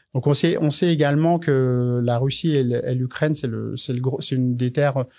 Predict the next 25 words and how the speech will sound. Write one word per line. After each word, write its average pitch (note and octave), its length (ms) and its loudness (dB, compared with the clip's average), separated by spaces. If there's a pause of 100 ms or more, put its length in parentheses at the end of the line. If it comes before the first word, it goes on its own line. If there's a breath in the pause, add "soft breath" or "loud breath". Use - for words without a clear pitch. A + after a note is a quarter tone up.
(160 loud breath)
fertiles D#3 440 0
et C3 60 2
c'est B2 140 -4
le, A#2 300 -4
le A#2+ 180 -4
grenier C#3 540 2
de, A#2 400 -4
de B2 160 -2
l'Europe. C3 400 0 (520 soft breath)
Euh, A#2 280 0
donc B2 200 -4
là, D3+ 340 2
euh, A#2 420 -4
il A#2 40 -4
y B2 40 0
aura C3 540 0
quelques B2+ 280 -2
problématiques, C#3 800 0 (500 soft breath)
euh, B2+ 200 0
à C3 120 2
gérer C3+ 320 2
sur B2+ 280 -4
de, A#2 320 -2
de B2 100 -2
l'approvisionnement. B2+ 800 0